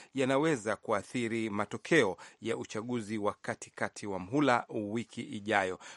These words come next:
Mwenzangu Idi Ligongo amezungumza na Profesa Patrick Nigula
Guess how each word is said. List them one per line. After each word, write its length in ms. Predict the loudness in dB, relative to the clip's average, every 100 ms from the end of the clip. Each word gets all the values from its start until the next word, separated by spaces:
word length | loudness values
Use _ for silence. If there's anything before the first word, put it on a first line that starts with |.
| 0
Mwenzangu 680 | 2 4 4 4 2 0 0
Idi 280 | -2 -2 -2
Ligongo 600 | 0 2 2 2 0 2
amezungumza 800 | 2 2 0 0 0 0 0 -2
na 180 | -2 -6
Profesa 460 | -8 -6 -4 -4
Patrick 640 | -4 0 0 0 -8 -8 -6
Nigula 480 | -6 4 8 8